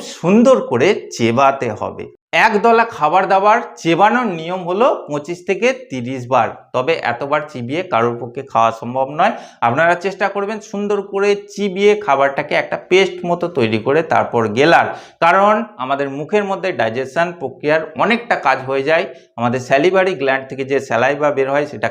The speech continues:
খাবারের প্রত্যেকটা কণার সঙ্গে যেন সুন্দরভাবে মিশে যায়, সেইভাবে চিবিয়ে তবে খাবারটা গিলবেন। এতে আমাদের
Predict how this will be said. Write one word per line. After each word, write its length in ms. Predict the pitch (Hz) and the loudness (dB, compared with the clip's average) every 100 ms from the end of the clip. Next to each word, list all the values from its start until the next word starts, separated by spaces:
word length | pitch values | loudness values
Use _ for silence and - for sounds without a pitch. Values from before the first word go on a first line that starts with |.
| - | -2
খাবারের 300 | 127 151 165 - | 0 2 0 0
প্রত্যেকটা 460 | 202 - 202 - 170 | -4 -2 -6 -4 -4
কণার 240 | 139 131 123 | -4 -6 -6
সঙ্গে 180 | - 123 123 | -8 -6 -4
যেন 100 | 143 165 | -4 -6
সুন্দরভাবে 540 | 135 139 151 147 147 160 160 | -6 0 2 4 4 2 -2
মিশে 200 | 156 170 | -2 2
যায়, 140 | 190 214 - - - | 2 2 -4 -16 0
সেইভাবে 380 | 175 190 185 185 185 | 4 6 4 2 -4
চিবিয়ে 320 | 143 131 139 175 156 | -8 -8 -4 -2 2
তবে 220 | 143 175 185 - | 2 2 0 -2
খাবারটা 440 | 104 110 104 139 120 110 | 0 0 0 -2 -2 -2
গিলবেন। 360 | 123 127 127 117 - - - | 0 2 2 0 -6 -2 0
এতে 160 | 165 202 208 | 4 4 4
আমাদের 320 | 131 131 147 | 4 2 4